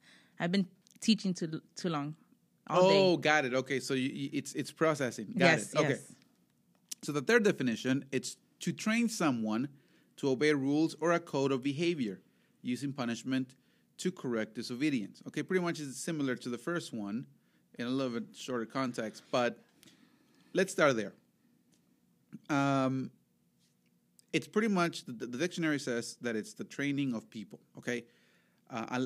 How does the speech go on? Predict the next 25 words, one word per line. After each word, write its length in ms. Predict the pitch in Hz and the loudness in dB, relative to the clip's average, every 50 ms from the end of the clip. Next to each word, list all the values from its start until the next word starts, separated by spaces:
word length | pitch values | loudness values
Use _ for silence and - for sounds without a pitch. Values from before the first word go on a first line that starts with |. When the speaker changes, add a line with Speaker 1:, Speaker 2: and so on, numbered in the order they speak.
| - - - | -4 -4 -4
Speaker 2:
I, 60 | 135 | -2
I, 100 | 135 135 135 - | -2 -2 0 0
I 120 | 139 131 | -2 -2
think 320 | 131 139 165 180 190 175 175 | -2 -2 -2 -2 0 0 -2
that 80 | 165 | -2
a 40 | 151 | 0
lot 140 | 151 151 151 | 0 0 0
of 100 | 143 143 | -2 -2
people 300 | - 147 135 - 143 123 | -6 -10 -6 -4 -2 -2
at 120 | 113 107 98 | -2 -2 -2
this 180 | 127 127 123 | -4 -4 -4
point 520 | - - - - 151 139 120 110 107 104 104 - - | -6 -10 -8 -4 -2 -2 -2 -2 -4 -6 -6 -8 -8
have 220 | 135 127 120 110 117 | -8 -6 -4 -2 -2
a, 160 | 117 113 - - | -2 -4 -4 -6
a 100 | 123 110 | -8 -8
difficulty 800 | - - - - 175 175 - 190 175 - 170 170 170 - - 165 | -8 -6 -2 -2 -2 -2 -2 -6 -6 -4 -4 -4 -4 -4 -6 -6
with 200 | 147 131 131 113 | -6 -4 -4 -4
that 120 | 98 117 - | -4 -6 -6
whole 300 | - 139 135 135 123 - - _ _ _ _ _ - | -6 -4 -4 -4 -4 -6 -10 _ _ _ _ _ -4
thing 380 | 139 131 131 127 123 113 - - _ _ _ _ | -2 -2 0 0 -2 -4 -6 -10 _ _ _ _
of 180 | - 117 - - | -8 -8 -8 -10
training. 580 | - - - 143 135 131 123 104 95 87 69 - _ _ _ _ _ _ _ _ _ _ _ _ _ _ _ _ _ _ _ _ - | -14 -10 -6 -4 -2 0 0 -2 -4 -6 -10 -14 _ _ _ _ _ _ _ _ _ _ _ _ _ _ _ _ _ _ _ _ -6
Um, 640 | 123 117 113 113 113 110 110 110 110 110 110 - - - - _ _ _ _ _ _ _ _ _ _ _ _ _ _ _ _ _ _ _ _ _ _ - - | -4 -4 -2 -2 -2 -2 -2 -2 -4 -4 -6 -8 -10 -16 -20 _ _ _ _ _ _ _ _ _ _ _ _ _ _ _ _ _ _ _ _ _ _ -6 -4
I 100 | 131 120 | -4 -4
think 640 | - - - - 175 185 190 214 214 214 - - | -4 -8 -10 -4 -2 0 0 0 0 -2 -8 -14